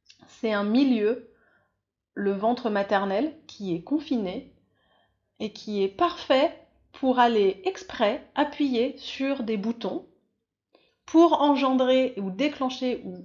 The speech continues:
réactiver, euh, des blessures qui, bizarrement,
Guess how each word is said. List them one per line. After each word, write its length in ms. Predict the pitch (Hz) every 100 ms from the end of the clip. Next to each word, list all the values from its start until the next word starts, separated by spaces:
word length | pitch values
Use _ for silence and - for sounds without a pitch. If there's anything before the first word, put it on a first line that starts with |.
| -
réactiver, 1080 | 190 214 320 269 269 - 214 202 226 254 - _ _ _
euh, 500 | 214 190 185 185 180 180
des 200 | 190 269
blessures 640 | 247 240 - 233 294 -
qui, 380 | - 220 220 - _ _ _ -
bizarrement, 800 | 202 392 320 269 247 311 -